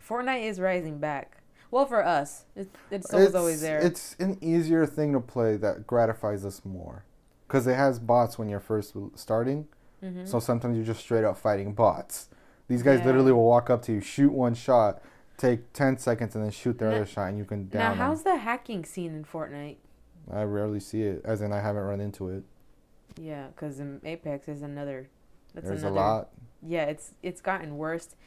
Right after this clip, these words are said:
Speaker 1: 'Cause you know what's his name? Hideouts?
Speaker 2: Yeah.
Speaker 1: The, he, the one that, um, the one guy that's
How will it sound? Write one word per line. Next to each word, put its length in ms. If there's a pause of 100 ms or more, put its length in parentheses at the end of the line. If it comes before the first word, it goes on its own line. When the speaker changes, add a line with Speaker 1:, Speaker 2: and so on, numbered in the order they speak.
(140)
Speaker 1:
'Cause 140
you 60
know 100
what's 160
his 120
name? 280
Hideouts? 600 (500)
Speaker 2:
Yeah. 300 (260)
Speaker 1:
The, 180
he, 200
the 220
one 200
that, 480 (120)
um, 520 (1120)
the 140
one 280
guy 340
that's 420